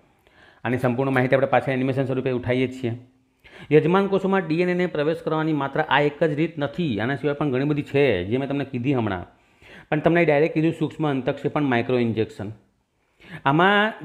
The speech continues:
આ ડી એન એ ને પ્રાણી કોષોના કોષકેન્દ્રમાં સીધું જ અંતક્ષેપણ કરવામાં આવે ઇન્જેક્શન દ્વારા. બીજી એક પદ્ધતિ છે કે વનસ્પતિઓ માટે અનુકૂળ છે કે જેમાં ટંગસ્ટન કે સોનાના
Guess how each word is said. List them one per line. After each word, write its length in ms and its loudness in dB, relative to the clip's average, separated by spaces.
આ 220 2
ડી 240 2
એન 100 4
એ 60 2
ને 140 2
પ્રાણી 320 -2
કોષોના 340 -2
કોષકેન્દ્રમાં 580 -4
સીધું 500 0
જ 60 0
અંતક્ષેપણ 640 -2
કરવામાં 320 0
આવે 100 4
ઇન્જેક્શન 460 -2
દ્વારા. 260 0
બીજી 200 4
એક 140 4
પદ્ધતિ 280 0
છે 100 0
કે 80 4
વનસ્પતિઓ 560 0
માટે 280 0
અનુકૂળ 400 0
છે 120 -2
કે 80 -4
જેમાં 240 0
ટંગસ્ટન 540 0
કે 120 -2
સોનાના 560 2